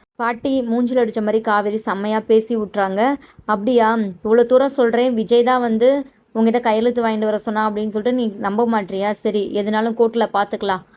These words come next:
அப்படின்னு சொல்லிட்டு இங்க பாட்டியுமே ரொம்பவே கோவமா பேசிட்டு இங்க கிளம்பிடுறாங்க. இங்க அவங்க போனதுக்கப்புறம் இங்க சாரதா இருந்துக்கிட்டு காவேரியை பிடிச்சி செம்மையா திட்டுறாங்க.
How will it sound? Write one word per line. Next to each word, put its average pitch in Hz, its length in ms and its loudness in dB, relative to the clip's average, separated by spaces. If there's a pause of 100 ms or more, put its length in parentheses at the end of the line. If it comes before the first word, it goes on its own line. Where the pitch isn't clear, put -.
(200)
அப்படின்னு 208 340 0
சொல்லிட்டு 214 240 -2
இங்க 208 140 -4
பாட்டியுமே 214 520 -2
ரொம்பவே 202 300 -2
கோவமா 208 400 -2
பேசிட்டு 202 360 -6
இங்க 214 200 -4 (100)
கிளம்பிடுறாங்க. 202 560 0 (500)
இங்க 240 220 2
அவங்க 233 240 2
போனதுக்கப்புறம் 247 720 0
இங்க 208 260 -2 (140)
சாரதா 220 340 0
இருந்துக்கிட்டு 208 380 -4
காவேரியை 214 360 0
பிடிச்சி 196 320 -6
செம்மையா 214 320 -2
திட்டுறாங்க. 196 480 -4